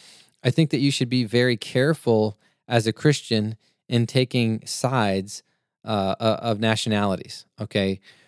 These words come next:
We as Christians are, well, if you live in the United States, you are a, a member of the United States. I think you should be very careful about just offering your blanket support to Israel no matter what.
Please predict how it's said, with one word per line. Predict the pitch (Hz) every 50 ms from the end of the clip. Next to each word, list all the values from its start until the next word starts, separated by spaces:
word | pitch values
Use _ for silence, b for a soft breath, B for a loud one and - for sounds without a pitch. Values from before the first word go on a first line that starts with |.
| b b b b -
We | 117 117 131 147 160 156 151 143 - -
as | - 117 117 -
Christians | - - - 170 165 - - - 110 107 113 113 113 - -
are, | 120 110 110 110 110 107 101 - _ _ _ _ _ _ _ _ _ _ _ _ _ _ _
well, | 120 107 104
if | 113 110 -
you | 123 120
live | 120 127 120
in | 127
the | 120
United | 117 113 117 113 110 101
States, | - - 123 120 117 - -
you | 127 123 120
are | 113 113 110 -
a, | 110 110 101 101 101 101
a | - 117 107
member | 110 107 113 120 127 127 113 117 110 107
of | - - 110 95 95
the | 104
United | 107 104 104 98 92 87 90
States. | - - - 117 110 95 - - - - b b b b b b b b _ - - 117 113 - - - _ _ _ _
I | - 120
think | 117 - 147 139
you | 147 147
should | - 143 131
be | 123 120
very | 113 123 120 117 113
careful | - - - 127 127 139 135 - 131
about | 117 104 107 101 107
just | 113 117 - -
offering | - 117 120 131 131 - - 131 120 117 117
your | 113 107 113 107
blanket | 95 - 113 107 113 131 143 - - - -
support | - - 117 - - - 127 127 - -
to | - - - - -
Israel | 123 127 139 127 - 113 113 107 107 104 98 101 104 -
no | - 117 113
matter | 110 110 113 110 104 98
what. | 92 104 110 98 87 - - -